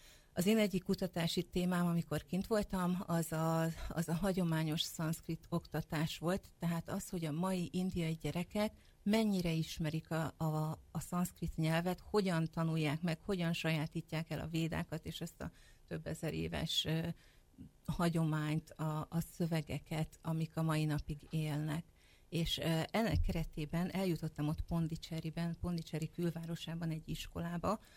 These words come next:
ahol ilyen brahmin kisfiúk tanulnak.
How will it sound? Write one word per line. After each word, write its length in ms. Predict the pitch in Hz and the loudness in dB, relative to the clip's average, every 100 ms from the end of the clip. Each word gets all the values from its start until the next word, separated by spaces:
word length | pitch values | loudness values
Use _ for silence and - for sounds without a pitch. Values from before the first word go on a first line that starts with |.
| - - | -14 -4
ahol 160 | 165 | 0
ilyen 200 | 180 170 | 2 4
brahmin 480 | 160 151 156 175 160 | 2 0 -2 -2 -2
kisfiúk 640 | - 160 - 156 156 - - | -2 -8 -8 -8 -8 -8 -6
tanulnak. 720 | 151 156 165 160 - - | -2 -2 -2 -4 -6 -6